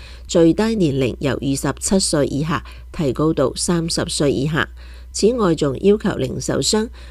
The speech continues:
喺嗰啲二十一歲以下嘅人可以進入嘅地方，唔能夠使用自動售貨機嚟銷售煙草產品。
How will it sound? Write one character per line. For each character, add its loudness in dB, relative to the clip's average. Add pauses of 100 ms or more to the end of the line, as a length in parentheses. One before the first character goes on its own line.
(140)
喺 2
嗰 6
啲 -4
二 2
十 -2
一 2
歲 0
以 -2
下 0
嘅 -2
人 -2 (140)
可 -2
以 0
進 -2
入 -2
嘅 -2
地 2
方， 0 (400)
唔 -2
能 2
夠 4
使 0
用 4
自 0
動 -2
售 -2
貨 -4
機 4 (240)
嚟 2
銷 2
售 0
煙 2
草 0
產 -2
品。 0